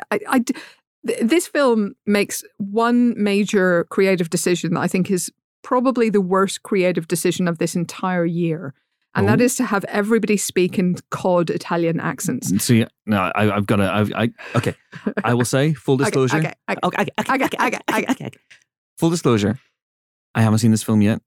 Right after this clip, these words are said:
Speaker 1: Okay.
Speaker 2: James hasn't seen this film yet.
Speaker 1: Brilliant.
Speaker 2: Which is why he's on his phone not listening to us.
Speaker 1: <laughs> I mean, in fairness, that's usual.
Speaker 2: <laughs> That is usual.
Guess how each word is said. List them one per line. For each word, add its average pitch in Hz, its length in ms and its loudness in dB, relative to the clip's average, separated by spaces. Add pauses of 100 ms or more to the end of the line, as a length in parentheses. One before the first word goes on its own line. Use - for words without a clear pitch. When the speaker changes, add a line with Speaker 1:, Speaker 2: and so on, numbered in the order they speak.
Speaker 1:
Okay. 202 280 0 (360)
Speaker 2:
James 123 260 2
hasn't 107 220 -2
seen 110 120 4
this 101 140 2
film 104 160 2
yet. 101 220 2 (240)
Speaker 1:
Brilliant. 220 180 2
Speaker 2:
Which 104 100 0
is 104 80 0
why 104 180 2
he's 104 260 2 (100)
on 110 100 2
his 101 120 2
phone 104 160 2
not 92 100 2
listening 101 260 0
to 101 100 2
us. - 140 -2 (440)
Speaker 1:
<laughs> - 440 -6
I 262 80 -2
mean, 220 140 2
in 220 120 4
fairness, 180 200 0
that's 180 240 -2
usual. 165 300 0 (120)
Speaker 2:
<laughs> - 100 -20
That 110 140 2
is 101 160 4
usual. 95 240 0